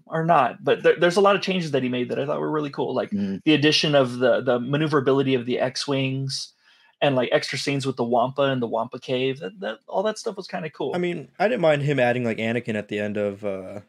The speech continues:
Speaker 1: I, I did.
Speaker 3: Jedi.
Speaker 1: Okay. Too far.
Speaker 2: But
Speaker 1: You've gone too far,
Speaker 2: but
Speaker 1: Ricky.
Speaker 2: can we all
Speaker 1: <laughs>
Speaker 2: ag-,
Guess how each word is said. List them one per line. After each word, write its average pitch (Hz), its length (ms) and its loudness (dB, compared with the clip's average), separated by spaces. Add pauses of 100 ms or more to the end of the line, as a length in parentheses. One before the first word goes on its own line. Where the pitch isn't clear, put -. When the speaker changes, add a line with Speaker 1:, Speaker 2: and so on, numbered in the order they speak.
(480)
Speaker 1:
I, - 280 -10
I 120 40 -4
did. - 200 -8
Speaker 3:
Jedi. 120 160 4
Speaker 1:
Okay. 104 300 0 (240)
Too 233 160 8
far. 208 220 8
Speaker 2:
But 175 80 6
Speaker 1:
You've 151 100 4
gone 202 180 8
too 247 200 6
far, 180 220 8
Speaker 2:
but 147 220 8
Speaker 1:
Ricky. 143 140 2 (100)
Speaker 2:
can 135 160 6
we 196 160 8
all 196 160 8
Speaker 1:
<laughs> 190 120 8
Speaker 2:
ag-, 147 180 0